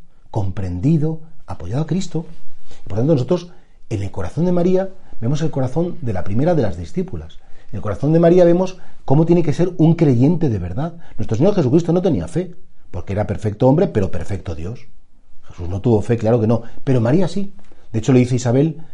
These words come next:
Santa Isabel, "Dichosa tú que has creído. Dichosa es tu fe, dichoso es un, tu corazón". Es un corazón en que la fe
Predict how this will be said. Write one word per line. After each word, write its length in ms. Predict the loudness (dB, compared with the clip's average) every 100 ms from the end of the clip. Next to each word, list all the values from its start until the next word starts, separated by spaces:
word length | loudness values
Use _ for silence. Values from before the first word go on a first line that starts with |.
| -8
Santa 240 | -6 -6 -4
Isabel, 320 | -2 0 0
"Dichosa 440 | -2 -4 -2 -2 0
tú 160 | 0
que 120 | 2 -2
has 80 |
creído. 480 | 0 2 2 0 -2 -4 -4 -8 -8 -12 -14 -8
Dichosa 460 | -4 -2 0 0 0
es 180 | -4 -2
tu 80 | -4
fe, 240 | 2 2
dichoso 340 | 2 2 0 0
es 120 | 0
un, 240 | -2 -2
tu 120 | -2
corazón". 460 | 2 2 2 0 -2 -6 -8 -4
Es 100 | -2
un 100 | 2
corazón 300 | 2 2 0
en 100 | 2
que 80 |
la 100 | 0
fe 380 | 0 0 0 -2